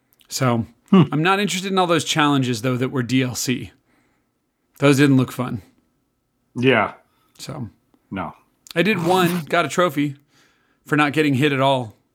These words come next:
Speaker 1: Um, so I guess I'm awesome, right? I'm perfect at the game, so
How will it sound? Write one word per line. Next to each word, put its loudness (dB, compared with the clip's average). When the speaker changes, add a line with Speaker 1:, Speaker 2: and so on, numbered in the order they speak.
Speaker 1:
Um, -4
so -2
I 0
guess -2
I'm 2
awesome, 0
right? -2
I'm -4
perfect 0
at -6
the -20
game, -4
so -10